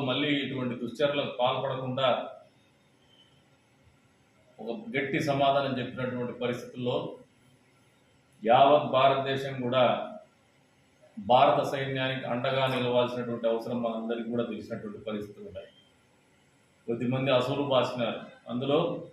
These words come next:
భాగంగానే మన సత్యసాయి జిల్లాలో కూడా బోరంట్ల మండలంలో మురళీ నాయక్ అనే ఒక సైనికుడు, ఒక యోధుడు ప్రాణాలు పోగొట్టుకున్నటువంటి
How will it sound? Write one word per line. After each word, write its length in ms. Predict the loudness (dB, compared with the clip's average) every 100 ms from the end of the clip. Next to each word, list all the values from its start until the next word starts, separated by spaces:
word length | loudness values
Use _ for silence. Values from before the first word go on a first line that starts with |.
| _ 2
భాగంగానే 480 | 4 2 -2 0 0 0
మన 120 | 0 0 0 -2 -10 -12
సత్యసాయి 480 | -8 -6 0 0 0
జిల్లాలో 300 | 0 0 2 2
కూడా 160 | 4 2 0 -8 -16 _ _ _ _ _ -8
బోరంట్ల 440 | -2 2 2 2 0
మండలంలో 480 | -2 0 0 2 2 0 -4 -12 -20 _ _ _ _ _ _ _ _ _ _ _ _ _ _ _ _ -6
మురళీ 260 | -4 0 2 2
నాయక్ 300 | 2 0 0 -2
అనే 180 | 0 -2 -4 -10 -18 _ _ _ _ _ _ _ _ _ _ _
ఒక 160 | -12 -4
సైనికుడు, 480 | -2 0 0 -2 -2 -2 -6 -14 -16
ఒక 120 | -8 -4
యోధుడు 360 | 0 0 2 0 -2 -8 -14 -20 _ _ _ _ _ _ _ _ _ 0
ప్రాణాలు 380 | 2 4 2 2
పోగొట్టుకున్నటువంటి 720 | 0 -4 -4 -4 -2 -2 -4